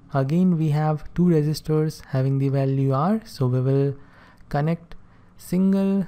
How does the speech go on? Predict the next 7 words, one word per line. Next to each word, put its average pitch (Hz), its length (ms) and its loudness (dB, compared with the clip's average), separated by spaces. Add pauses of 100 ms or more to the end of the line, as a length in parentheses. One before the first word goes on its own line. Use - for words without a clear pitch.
resistor 156 760 -2
having 135 340 0
the 135 100 0
value 139 680 0 (800)
two 180 200 2
times 151 560 -2
R. 139 440 -2